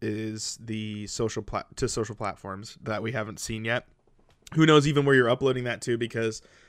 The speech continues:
um, Facebook doesn't, <laughs> you can't do Facebook with PlayStation four right now, so we'll see what happens. And then the share button,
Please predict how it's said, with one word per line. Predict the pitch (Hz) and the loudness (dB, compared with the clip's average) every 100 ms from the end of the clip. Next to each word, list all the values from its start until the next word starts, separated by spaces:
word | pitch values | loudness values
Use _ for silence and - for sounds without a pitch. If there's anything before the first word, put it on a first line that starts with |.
| - | -8
um, | 117 117 117 110 95 _ _ _ | -2 0 0 -4 -12 _ _ _
Facebook | 135 131 120 - | -4 -2 -2 -2
doesn't, | 110 113 107 _ _ _ | -2 -4 -10 _ _ _
<laughs> | _ _ 120 | _ _ 0
you | 175 139 | 0 0
can't | 120 123 - | -2 -2 -4
do | 117 113 | -6 -4
Facebook | 107 107 - 107 - _ | -4 -6 -8 -8 -10 _
with | 120 104 - - - | -10 -10 -12 -14 -2
PlayStation | 190 190 123 113 110 - _ | 2 4 2 -2 -12 -16 _
four | _ 196 208 | _ 4 4
right | 120 87 | 2 -2
now, | 104 95 | -8 -12
so | 113 - 95 98 - | -12 -8 -8 -10 -14
we'll | 110 107 | -16 -12
see | 98 | -10
what | 95 | -10
happens. | 95 101 113 - - - - | -10 -12 -16 -20 -20 -20 -10
And | 113 123 | -2 2
then | 127 | 2
the | 123 117 | 2 -2
share | - 135 123 | 2 2 4
button, | 120 113 117 120 | 2 0 -2 -8